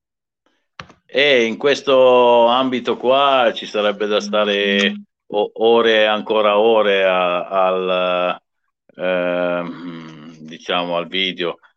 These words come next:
eh, per fare un'analisi fatta bene, per, eh, capire bene proprio tutto l'argomento dei materiali, per capire le tempistiche, per capire tutto.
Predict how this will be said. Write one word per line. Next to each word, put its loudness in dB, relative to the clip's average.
eh, -16
per 0
fare 0
un'analisi -2
fatta -4
bene, -2
per, -2
eh, 0
capire -4
bene -4
proprio -8
tutto -12
l'argomento -4
dei -8
materiali, -2
per -10
capire -8
le -6
tempistiche, -10
per -8
capire -8
tutto. -10